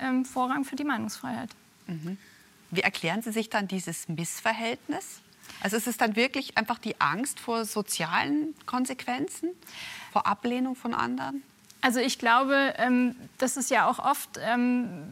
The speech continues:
Speaker 1: ein bisschen darum geht, ähm, dass die öffentliche Meinung, ähm, vielfach auch eine abweichende Meinung gar nicht mehr gelten lässt, dass das auch manchmal,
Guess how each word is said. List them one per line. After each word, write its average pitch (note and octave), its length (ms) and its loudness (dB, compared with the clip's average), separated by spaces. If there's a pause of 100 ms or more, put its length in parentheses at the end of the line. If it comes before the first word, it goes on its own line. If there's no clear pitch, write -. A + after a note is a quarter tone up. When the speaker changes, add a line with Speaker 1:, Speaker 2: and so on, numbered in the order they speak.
(100)
Speaker 1:
ein A3+ 80 -2
bisschen B3+ 380 0
darum C#4 400 4
geht, C4+ 360 0
ähm, A#3 240 0
dass A#3+ 140 -2
die - 140 -4
öffentliche B3 360 0
Meinung, A#3 600 2
ähm, A3 240 0
vielfach C4+ 520 0
auch - 180 -2
eine - 280 -2
abweichende A3 540 2
Meinung G#3+ 380 0
gar A3+ 160 0
nicht A3 160 -4
mehr A3 100 -4
gelten A3+ 320 0
lässt, G3+ 220 -4
dass A#3 100 -8
das - 160 -10
auch A3 160 -8
manchmal, A3+ 380 0